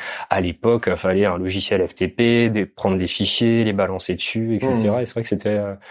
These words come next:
Speaker 1: mais c'est, ouais, limite, je regrette un peu, parce que c'est un peu, des fois, trop simple aujourd'hui, et voir, je suis limite plus perdu aujourd'hui, vu que j'ai vachement moins l'habitude de mettre les, les doigts dedans, quoi.
Speaker 2: Ouais, et à l'époque, quand on faisait une mauvaise mise à jour sur un mauvais plugin, ça te pouvait down le site en quatre secondes,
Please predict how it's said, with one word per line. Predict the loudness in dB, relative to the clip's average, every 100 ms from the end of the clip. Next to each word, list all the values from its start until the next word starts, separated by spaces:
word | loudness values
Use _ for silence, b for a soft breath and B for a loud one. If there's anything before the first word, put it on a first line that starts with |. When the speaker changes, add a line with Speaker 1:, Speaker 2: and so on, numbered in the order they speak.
| B B B B B -2
Speaker 1:
mais | 0
c'est, | 2
ouais, | 4 4
limite, | 2 0
je | 0
regrette | 2 0 -2
un | -4
peu, | -6
parce | -6 -4
que |
c'est | -4
un |
peu, | -2 0 2 2 2
des | 2
fois, | 2
trop | 0 0 0
simple | 2 0 2
aujourd'hui, | 2 2 2 2
et | 4
voir, | 2
je | 0
suis | 0
limite | 0 -2
plus | -6 -4
perdu | 2 2 4
aujourd'hui, | 4 2 0
vu |
que | 0
j'ai | 0
vachement | 0 0
moins | 2
l'habitude | 0 -2 -2 -2
de | 0
mettre | 0 -2
les, | -2 -2 -2 -4 -6 -10 -2
les | 2
doigts | 2
dedans, | 0 -2 -2
quoi. | -4
Speaker 2:
Ouais, | -6 -6 -4
et | -2 0
à | 2
l'époque, | 0 0 -2
quand | -4 -4
on | 0
faisait | 0 0
une | 0 0
mauvaise | 2 4 2 2
mise | 2 2
à |
jour | 2 2 0
sur | -4 -2
un | 0
mauvais | 2 2
plugin, | 2 0 2 0
ça | 0
te | -4 -4
pouvait | -2 2
down | 2 4 2 2
le | 2
site | 2 0 -2
en | -4
quatre | -2 -2
secondes, | 0 0 0 0 -2